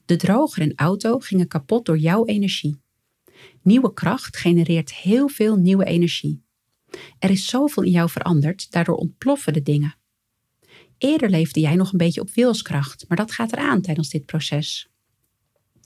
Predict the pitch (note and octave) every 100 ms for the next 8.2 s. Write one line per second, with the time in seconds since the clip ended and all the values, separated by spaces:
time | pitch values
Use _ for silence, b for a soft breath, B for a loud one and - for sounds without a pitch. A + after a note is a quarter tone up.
0 | b b b G3+ G#3+ F3 E3 - - -
1 | C#4+ D#4 - G3 F#3 G3 F#3+ E3 - -
2 | - F#3 C4 C4 G3 G3 G#3 A3 F3 D#3
3 | D#3+ D#3 D#3 D3+ D3+ - _ _ _ _
4 | B B B B F#3+ F#3 - G#3+ F#3+ -
5 | D4 C#4 A3+ - A3+ F3+ F#3 F3+ F3+ E3+
6 | - G3+ E3 E3 E3 - E3+ D#3+ - C#4
7 | D4 C3+ C#3 - F3 A3 A3+ - D#3+ E3
8 | -